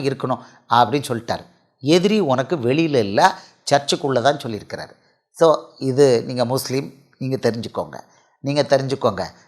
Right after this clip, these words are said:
நீங்க எதை பின்பற்றீங்க? பழைய ஏற்பாடுங்கிற தவ்ரத். இதுல சொல்லப்பட்டது எதிரிகளே யாரு? பழைய ஏற்பாடுங்கிற தவ்ரத். அவங்க தான் எதிரிகள். இயேசுவுக்கு எதிரி வந்து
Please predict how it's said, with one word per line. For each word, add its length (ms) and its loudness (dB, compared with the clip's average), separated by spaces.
நீங்க 360 -2
எதை 200 4
பின்பற்றீங்க? 800 -4
பழைய 320 8
ஏற்பாடுங்கிற 560 4
தவ்ரத். 440 -2
இதுல 320 6
சொல்லப்பட்டது 640 2
எதிரிகளே 600 4
யாரு? 380 8
பழைய 300 8
ஏற்பாடுங்கிற 560 0
தவ்ரத். 440 2
அவங்க 260 4
தான் 140 4
எதிரிகள். 500 -4
இயேசுவுக்கு 500 4
எதிரி 400 0
வந்து 560 0